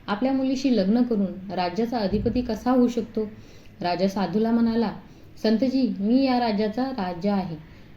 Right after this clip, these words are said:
तुम्हाला काय वाटते, मी माझ्या मुलीचे लग्न एका सामान्य शेतकऱ्याच्या मुलाशी करून?"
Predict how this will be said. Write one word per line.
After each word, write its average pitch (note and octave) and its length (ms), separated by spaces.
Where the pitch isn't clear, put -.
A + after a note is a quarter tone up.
तुम्हाला A3+ 320
काय C4 200
वाटते, F3+ 400
मी G#3 200
माझ्या A3+ 300
मुलीचे G3 400
लग्न G3+ 220
एका G#3 260
सामान्य F#3 460
शेतकऱ्याच्या A3 580
मुलाशी F#3+ 600
करून?" B3+ 280